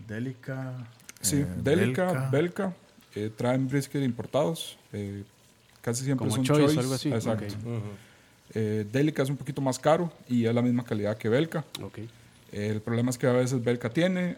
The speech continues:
Speaker 2: a veces no tiene, a veces Délica tiene, a veces el otro.
Speaker 3: Sí, es que es un
Speaker 2: Entonces hay
Speaker 3: corte que
Speaker 2: estar
Speaker 3: aquí no,
Speaker 2: Exacto.
Speaker 3: no se consume.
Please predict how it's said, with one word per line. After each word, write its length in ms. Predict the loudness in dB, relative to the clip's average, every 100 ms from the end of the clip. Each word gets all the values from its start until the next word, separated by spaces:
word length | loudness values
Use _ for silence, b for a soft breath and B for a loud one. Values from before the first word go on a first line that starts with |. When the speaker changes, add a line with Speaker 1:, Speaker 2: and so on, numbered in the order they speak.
| -6
Speaker 2:
a 80 | -2
veces 220 | 0 0
no 140 | -2 0
tiene, 380 | 0 2 0
a 60 | 0
veces 220 | 0 0
Délica 300 | 0 0 -2
tiene, 420 | 0 2 2 0
a 60 | 0
veces 240 | 0 -2
el 80 | -2
otro. 260 | -2 -2 0
Speaker 3:
Sí, 60 |
es 100 | 0
que 60 | 4
es 60 | 4
un 60 |
Speaker 2:
Entonces 160 | 6 6
hay 60 | 6
Speaker 3:
corte 120 | 2
que 100 | 2
Speaker 2:
estar 120 | 4 4
Speaker 3:
aquí 60 |
no, 300 | 4 4 2 -2 -8 -4
Speaker 2:
Exacto. 380 | 0 0 0 0
Speaker 3:
no 60 | 0
se 120 | 0
consume. 440 | -2 0 2 2